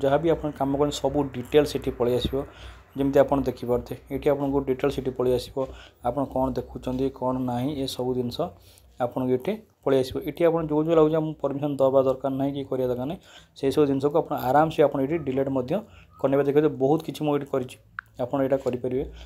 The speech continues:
ତାପରେ ଏଠି ଆପଣ ଦେଖିପାରୁଥିବେ, ମୁଁ ଆପଣଙ୍କୁ ଆହୁରି ବି ଅପସନ୍ ଆପଣଙ୍କୁ ଦେଖେଇ ଦେଉଛି। ଏଠି ଗୋଟେ ଅପସନ୍ ମିଳିଯାଉଛି, ମାଇ ଆଡ୍ କଣ୍ଟ୍ରି ଆପଣଙ୍କୁ ଅପସନ୍ ମିଳିଯାଉଛି। ଆ ଉପରେ ଆପଣ କ୍ଲିକ୍ କରିବେ। କ୍ଲିକ୍ କଲା ପରେ ଆପଣ କ'ଣ କରିବେ ଅଛି ନା, ଏଠି ଆପଣ ଦେଖିପାରୁଥିବେ ସବୁ ଆପଣଙ୍କୁ ଦେଖିବା ପାଇଁ ପରମିସନ୍ ମିଳିଯିବ। କଣ୍ଟ୍ରୋଲ୍ ଦ ଇନଫୋ ୟୁଜ୍ ଦ ଆଡ୍ସ,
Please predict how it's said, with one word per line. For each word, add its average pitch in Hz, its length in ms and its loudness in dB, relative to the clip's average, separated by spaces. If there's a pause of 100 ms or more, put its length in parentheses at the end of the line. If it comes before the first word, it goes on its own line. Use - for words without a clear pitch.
(260)
ତାପରେ 151 240 2
ଏଠି 143 140 2
ଆପଣ 151 120 4 (100)
ଦେଖିପାରୁଥିବେ, 135 400 -2
ମୁଁ 143 80 2
ଆପଣଙ୍କୁ 135 240 -2
ଆହୁରି 131 200 -2
ବି 139 80 2
ଅପସନ୍ 127 220 -6
ଆପଣଙ୍କୁ 123 260 -6
ଦେଖେଇ 135 240 -4
ଦେଉଛି। 123 200 -4 (540)
ଏଠି - 120 0
ଗୋଟେ 170 180 6
ଅପସନ୍ 165 240 -2
ମିଳିଯାଉଛି, 156 340 2 (460)
ମାଇ 143 320 4 (320)
ଆଡ୍ 160 240 8
କଣ୍ଟ୍ରି 139 260 -2
ଆପଣଙ୍କୁ 143 220 2
ଅପସନ୍ 147 240 -4
ମିଳିଯାଉଛି। 135 360 0 (200)
ଆ 143 80 6
ଉପରେ 156 180 6
ଆପଣ 151 120 -6 (100)
କ୍ଲିକ୍ 139 200 -4
କରିବେ। 143 180 -2 (220)
କ୍ଲିକ୍ 170 180 -2
କଲା 170 140 4
ପରେ 156 120 4
ଆପଣ 143 120 2 (100)
କ'ଣ 139 100 0
କରିବେ 135 220 0
ଅଛି 135 100 -4
ନା, 180 80 -4 (380)
ଏଠି 156 200 2
ଆପଣ 175 120 4 (100)
ଦେଖିପାରୁଥିବେ 156 440 2
ସବୁ 151 260 6
ଆପଣଙ୍କୁ 156 260 2
ଦେଖିବା 143 200 0
ପାଇଁ 143 140 -2
ପରମିସନ୍ 131 200 -2
ମିଳିଯିବ। 131 260 -4
କଣ୍ଟ୍ରୋଲ୍ 151 320 2
ଦ 156 60 2 (220)
ଇନଫୋ 143 300 -4 (180)
ୟୁଜ୍ 143 220 -6
ଦ - 40 -4 (260)
ଆଡ୍ସ, - 180 0